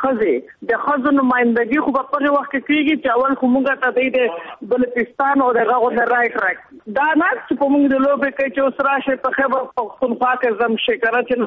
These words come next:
مو څوک معلومي، نه مو خپې معلومي. د ښځو خو به بیا وروسته جاړو.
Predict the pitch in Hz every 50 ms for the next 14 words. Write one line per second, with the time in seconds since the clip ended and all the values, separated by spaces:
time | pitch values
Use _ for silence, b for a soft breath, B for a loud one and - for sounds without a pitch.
0 | 254 247 196 - 277 277 277 254 269 254 254 247 247 240 240 233 233 220 226 -
1 | - - 240 233 214 208 190 180 180 180 - - 170 165 294 B B - - -
2 | - - 302 285 302 294 302 254 262 269 - 240 254 247 247 277 311 302 320 -
3 | 262 214 - 214 214 214 208 190